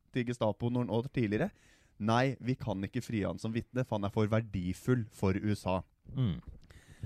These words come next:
Speaker 1: Eh, og da han skulle intervjues av my-, amerikanske myndigheter i, eh, om tilknytning til nazistene i år nitten førtisju, så var han tilfeldigvis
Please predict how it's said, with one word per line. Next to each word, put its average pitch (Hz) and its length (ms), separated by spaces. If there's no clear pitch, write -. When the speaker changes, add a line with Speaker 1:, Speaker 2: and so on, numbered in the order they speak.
Speaker 1:
Eh, 135 340
og 160 160
da 156 280
han 147 400
skulle 123 420
intervjues 123 560
av 139 120
my-, 151 200
amerikanske 131 480
myndigheter 113 520
i, 120 320
eh, 120 220
om 127 140
tilknytning 120 800
til 120 200
nazistene 123 560
i 120 40
år 113 200
nitten 113 240
førtisju, 143 480
så 143 160
var 120 100
han 123 140
tilfeldigvis 113 1120